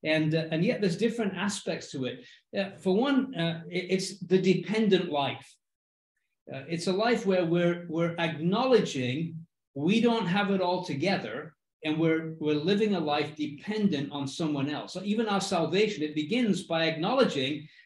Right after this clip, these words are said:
nothing I can do to save myself. I have to depend on what someone else did for me on Calvary's cross in order to be saved, right? It's a, it's a, from the very get-go, the Christian life is a dependent life. I'm saying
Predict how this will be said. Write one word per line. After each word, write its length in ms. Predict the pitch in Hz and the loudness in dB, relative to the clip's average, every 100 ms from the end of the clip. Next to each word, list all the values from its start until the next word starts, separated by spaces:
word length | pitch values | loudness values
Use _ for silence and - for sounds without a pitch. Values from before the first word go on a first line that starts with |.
| _ _ | _ _
nothing 420 | 147 175 240 233 214 | 0 4 4 4 4
I 160 | 208 | 4
can 260 | 196 175 160 | 4 4 4
do 180 | 208 180 | 2 2
to 120 | 151 | 0
save 460 | - 185 185 185 | -2 0 2 2
myself. 760 | 156 156 160 - 233 147 135 156 | 0 -4 -4 -2 -2 -2 -4 -4
I 80 | 143 | 0
have 240 | 190 190 | 0 0
to 80 | 160 | -2
depend 640 | 147 147 - 233 220 160 | -2 -4 -4 -2 0 0
on 240 | 147 151 147 _ | 0 -2 -8 _
what 240 | 156 170 165 | -4 -4 -4
someone 680 | - - 220 208 185 180 | -4 0 2 4 4 2
else 520 | 208 226 165 165 - - | 2 2 2 -2 -8 -4
did 300 | - 220 - | 0 0 0
for 100 | 156 | 0
me 520 | 156 127 147 - - _ - | 2 2 0 -2 -6 _ -2
on 200 | 170 170 | 0 2
Calvary's 500 | 190 202 175 180 - | 2 4 4 2 0
cross 540 | 233 240 165 170 - - - | -2 -2 0 -2 -8 -14 -4
in 160 | 180 | 2
order 220 | 208 254 202 | 4 4 4
to 140 | 196 | 4
be 120 | 185 | 2
saved, 460 | - 233 226 131 131 | 2 2 2 0 -2
right? 260 | 160 202 | 0 0
It's 120 | 175 180 | -2 0
a, 200 | 190 180 | 0 0
it's 140 | 175 | 0
a, 160 | 196 190 | -2 -2
from 220 | - 180 165 | -4 -2 -2
the 60 | |
very 500 | 165 233 240 196 151 - | 2 4 4 0 -8 2
get-go, 720 | 208 - 151 147 135 147 160 - _ - | 4 4 0 -2 0 -2 -4 -8 _ -8
the 120 | 151 | -4
Christian 420 | 156 202 - 190 | 0 0 2 2
life 260 | 160 160 143 | 2 2 0
is 160 | 139 | -2
a 80 | 135 | -2
dependent 560 | 127 127 - 156 143 131 | -4 -6 -2 -2 -2 -4
life. 220 | 127 117 131 | -6 -8 -6
I'm 140 | 127 | -8
saying 680 | 123 - 220 131 127 127 - | -6 -6 -4 -2 -2 -4 -10